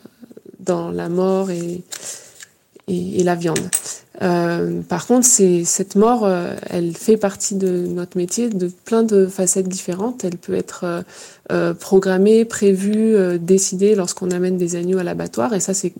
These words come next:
quelque chose à quoi on se prépare, euh, dès la naissance de l'agneau, notamment les agneaux mâles, dont on sait qu'on va pas les garder. Euh, et finalement, cette mort-là, on, je veux dire, elle, elle nous est difficile, mais on, on sait mieux la gérer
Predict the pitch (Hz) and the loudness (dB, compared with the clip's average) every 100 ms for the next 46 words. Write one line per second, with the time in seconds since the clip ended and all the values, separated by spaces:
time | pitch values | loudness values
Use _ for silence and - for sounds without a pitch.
0 | - 185 180 214 208 185 - 196 196 - | -4 -2 0 2 2 0 0 0 0 -4
1 | 180 196 202 - - - - _ 180 175 | -2 2 0 -2 -16 -20 -20 _ -4 -2
2 | 170 170 214 208 185 185 - 185 180 175 | -2 6 8 8 6 4 2 -2 -2 -2
3 | 170 185 233 196 185 170 175 175 170 170 | 0 0 2 0 -2 -6 -4 -6 -6 -8
4 | 170 170 202 240 185 170 - 160 196 196 | -8 -4 -4 -2 -6 -8 -12 -6 -6 -6
5 | 180 185 180 175 175 165 190 247 - - | -8 -8 -8 -8 -6 -4 -4 -4 -10 -20
6 | - - _ - 170 165 175 180 175 190 | -20 -20 _ -6 -4 -2 -4 -4 -2 0
7 | 180 185 240 240 196 - 180 170 170 175 | 2 4 2 2 -2 -4 -6 -4 -6 -4
8 | 175 214 220 180 165 180 - - 226 - | 0 0 0 -2 -4 -10 -12 -16 -20 -20
9 | _ - 180 - 180 185 175 - 160 170 | _ -20 -20 -8 -6 -4 -6 -6 -2 2
10 | 196 190 190 208 190 269 277 202 180 165 | 4 4 2 2 2 4 4 4 4 2
11 | - 175 - 208 208 208 233 220 196 185 | -4 -2 0 2 2 4 4 6 4 2
12 | 190 | 0